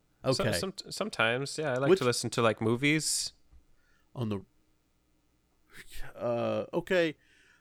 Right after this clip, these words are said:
Speaker 2: Okay. What's your favorite movie to listen to on the radio?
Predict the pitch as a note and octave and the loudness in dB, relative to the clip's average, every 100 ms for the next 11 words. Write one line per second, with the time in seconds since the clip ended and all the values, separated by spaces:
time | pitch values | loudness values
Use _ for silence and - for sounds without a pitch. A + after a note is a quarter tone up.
0 | _ G3 G3 D#3+ G#2+ - - _ _ - | _ 0 2 4 2 0 -12 _ _ -2
1 | A3+ - A3+ A#3+ G#3+ F3 F3+ E3 D#3 D3+ | -2 -2 -2 0 0 0 0 0 0 0
2 | D3 C#3 C#3+ B2+ A#2 G#2 G#2+ G2+ G2 F2 | -2 -4 -2 -2 0 0 0 0 -4 -6